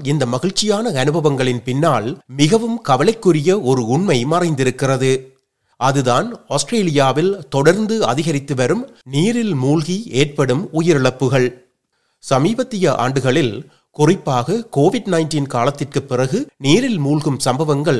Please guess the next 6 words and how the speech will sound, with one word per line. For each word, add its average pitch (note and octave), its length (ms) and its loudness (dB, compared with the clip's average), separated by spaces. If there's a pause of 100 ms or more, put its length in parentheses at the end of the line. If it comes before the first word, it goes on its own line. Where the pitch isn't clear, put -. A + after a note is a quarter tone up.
(160)
கணிசமாக C#3+ 680 0
அதிகரித்துள்ளன D3 760 0
என்று B2 320 -2
நிபுணர்கள் D3 600 2
எச்சரிக்கின்றனர். C#3+ 800 0 (560)
இந்த D3 200 4